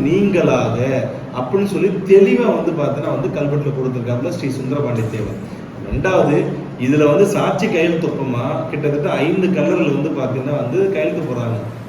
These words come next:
அதலையூர் நாடாழ்வார், சூறைக்குடி தொண்டைமான் எனப்படுகின்ற அதலையூர் நாடாழ்வார், இன்னைக்கு அவங்க வாரிசுதாரர் வந்து பாத்தீங்கன்னா அந்த ஊர்லயே வந்து வாழ்ந்துட்டு இருக்காங்க. அந்த ஊர் மீனாட்சி அம்மன் கோயிலே வந்து பாத்தீங்கன்னா அவங்க முதல் முறையை வாங்குறாங்க, அரண்மனை காலாங்கின்னு சொல்லி வாங்குறாங்க.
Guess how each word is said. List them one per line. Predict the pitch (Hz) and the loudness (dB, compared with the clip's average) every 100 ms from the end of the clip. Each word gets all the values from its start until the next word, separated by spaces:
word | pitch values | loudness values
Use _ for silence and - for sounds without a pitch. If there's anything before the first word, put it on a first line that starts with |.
| 120 | -4
அதலையூர் | 151 175 175 160 | 2 4 4 4
நாடாழ்வார், | 139 131 123 117 113 - - - - | 2 2 2 2 -2 -4 -10 -10 -2
சூறைக்குடி | 175 170 160 143 | 0 0 2 0
தொண்டைமான் | 143 143 143 143 | 2 0 2 2
எனப்படுகின்ற | 135 131 120 120 127 | 0 0 0 0 -2
அதலையூர் | 120 123 170 170 143 | -2 -2 0 2 2
நாடாழ்வார், | 127 120 156 | 0 0 0
இன்னைக்கு | 151 139 127 | 0 -2 -2
அவங்க | 123 117 | -2 0
வாரிசுதாரர் | 117 - - 135 120 117 | 2 0 0 -2 -2 0
வந்து | 131 | -2
பாத்தீங்கன்னா | - 117 123 151 | -2 -2 -2 -4
அந்த | 123 139 143 | -2 -2 0
ஊர்லயே | 131 160 175 165 160 | 2 2 2 0 0
வந்து | 131 131 | -2 -2
வாழ்ந்துட்டு | 131 123 117 | -2 -2 -4
இருக்காங்க. | 117 117 117 117 - - - 123 | -4 -4 -2 -2 -6 -10 -10 -4
அந்த | 147 165 160 160 | 0 4 4 6
ஊர் | 196 - - - - - | 6 6 2 -4 -10 -4
மீனாட்சி | 151 202 196 185 | 2 4 4 2
அம்மன் | 160 | 0
கோயிலே | 151 151 165 | 2 2 2
வந்து | 156 143 | 2 2
பாத்தீங்கன்னா | 147 - 160 165 | 0 0 0 -2
அவங்க | 139 | -2
முதல் | 120 147 | 0 0
முறையை | 175 151 127 | 2 2 2
வாங்குறாங்க, | 117 117 117 127 - - | 0 0 0 0 -2 -4
அரண்மனை | 165 180 175 170 | -2 -2 0 -2
காலாங்கின்னு | - 131 143 139 139 - | -2 -2 -2 -2 -2 -2
சொல்லி | 131 120 | -2 -2
வாங்குறாங்க. | 117 113 113 110 107 | -2 -2 -2 -2 -2